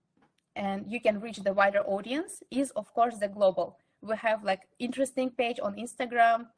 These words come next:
um, some other, uh, on other social medias, they, you know, on any social media, they, they have their own names, but basically it's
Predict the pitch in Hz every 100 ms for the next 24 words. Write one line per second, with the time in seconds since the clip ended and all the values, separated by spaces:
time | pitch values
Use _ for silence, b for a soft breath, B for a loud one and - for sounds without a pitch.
0 | _ _ _ - 196 185 185 190 - 208
1 | 196 - 214 214 208 _ - 196 190 -
2 | - 220 208 220 - 208 214 208 196 196
3 | 196 185 _ - 208 202 - 240 - -
4 | 247 247 233 - 220 226 240 208 202 -
5 | 220 202 202 208 202 196 196 196 208 277
6 | - 214 208 214 240 254 226 214